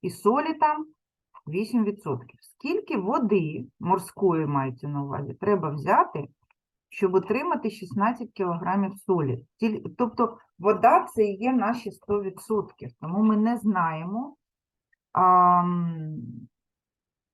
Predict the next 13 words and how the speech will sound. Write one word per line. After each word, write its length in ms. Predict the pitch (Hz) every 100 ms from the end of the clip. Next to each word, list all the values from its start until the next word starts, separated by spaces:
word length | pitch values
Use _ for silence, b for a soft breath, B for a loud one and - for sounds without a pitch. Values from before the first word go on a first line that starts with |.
| _ _ _ _ _ -
масу 420 | 185 214 - 175
ста 460 | 135 _ - 185 -
відсотків. 640 | 156 - 175 127 - 127
Це 220 | - 202
і 80 | 202
треба 320 | 190 185 175
знайти. 460 | 160 175 175 139 123
Тобто 280 | 123 -
сто 260 | - - 208
відсотків — 560 | 180 - 381 - 170 -
це 160 | 220
невідоме 800 | 247 190 202 202 165 160 135 131 127
наше. 400 | 123 - _